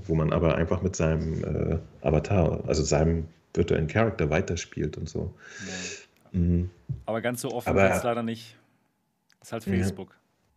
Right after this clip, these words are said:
Speaker 1: Aber, äh, was, was auch, äh, komisch ist, das Ding,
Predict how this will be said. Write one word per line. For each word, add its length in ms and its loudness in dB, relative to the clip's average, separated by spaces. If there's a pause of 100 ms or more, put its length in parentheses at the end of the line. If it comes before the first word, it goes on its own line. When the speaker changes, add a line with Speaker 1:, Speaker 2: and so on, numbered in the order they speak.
(680)
Speaker 1:
Aber, 360 4
äh, 220 -2
was, 220 -6
was 160 -4
auch, 240 -10
äh, 140 -2 (280)
komisch 320 -4
ist, 300 -2
das 180 -2
Ding, 480 0